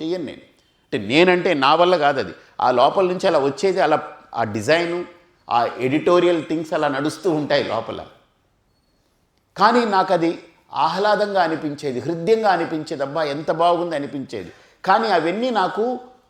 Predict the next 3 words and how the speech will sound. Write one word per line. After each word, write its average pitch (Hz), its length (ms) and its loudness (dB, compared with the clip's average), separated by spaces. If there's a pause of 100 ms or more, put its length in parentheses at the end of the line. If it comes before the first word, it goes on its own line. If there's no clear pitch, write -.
(120)
ఉపశమనాలే, 175 1300 0 (680)
పరిష్కారం 123 680 -12
కాదు. 123 320 -14